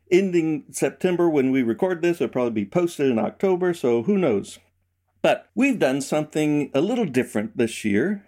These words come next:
and we wanted to present that to you so that you're prepared when you go to the website, U M C discipleship dot org,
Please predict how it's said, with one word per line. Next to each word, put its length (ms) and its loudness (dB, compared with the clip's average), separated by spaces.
and 140 -2
we 100 2
wanted 240 0
to 80 0
present 440 0
that 260 -2
to 100 -2
you 240 2
so 160 -2
that 180 -2
you're 80 0
prepared 480 0
when 140 2
you 60 0
go 160 2
to 140 -2
the 120 0
website, 720 -2
U 180 0
M 180 2
C 320 -4
discipleship 760 -4
dot 280 -2
org, 420 0